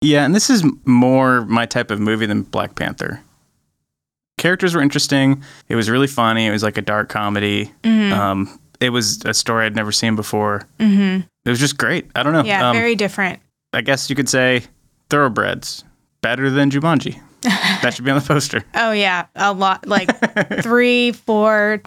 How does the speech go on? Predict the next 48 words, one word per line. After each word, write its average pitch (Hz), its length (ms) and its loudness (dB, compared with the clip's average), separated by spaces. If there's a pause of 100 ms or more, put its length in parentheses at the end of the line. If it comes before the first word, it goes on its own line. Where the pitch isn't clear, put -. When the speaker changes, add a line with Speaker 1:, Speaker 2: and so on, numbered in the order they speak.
(120)
Speaker 2:
seventeen 214 580 0
times 180 320 -2
better 170 340 -4
than 180 200 -2
Jumanji. - 580 -8 (120)
Speaker 1:
Put 120 140 0
it 123 80 0
all 165 100 2
on 196 80 0
the 123 60 2
poster. - 280 -2
Speaker 2:
<laughs> 208 760 0 (500)
Um, 196 480 0 (540)
yeah, 214 200 0
so 240 280 0
good. 185 280 -2 (140)
So 247 220 0
good. 190 340 -2 (180)
I 240 120 -2
would 240 120 0
definitely, 226 640 0
skipping 233 380 -2
ahead, 190 440 -2 (400)
how 226 240 -2
do 220 80 -4
you 202 60 -6
feel 220 160 0
about 208 200 0
seeing 208 160 -2
this 196 140 -2
movie 214 220 2
again? 190 420 -2 (200)
I 220 120 -2
almost 262 280 -2
feel 226 100 0
like 208 160 -2
if - 80 -8
I 190 80 -2
don't 202 260 -2
see 208 120 -2
this 190 180 -2
movie 190 220 0
again, 190 360 0
I'll 220 160 -2
be 240 140 2
real 220 220 2
Speaker 1:
<laughs> - 20 0
Speaker 2:
disappointed. 202 760 -2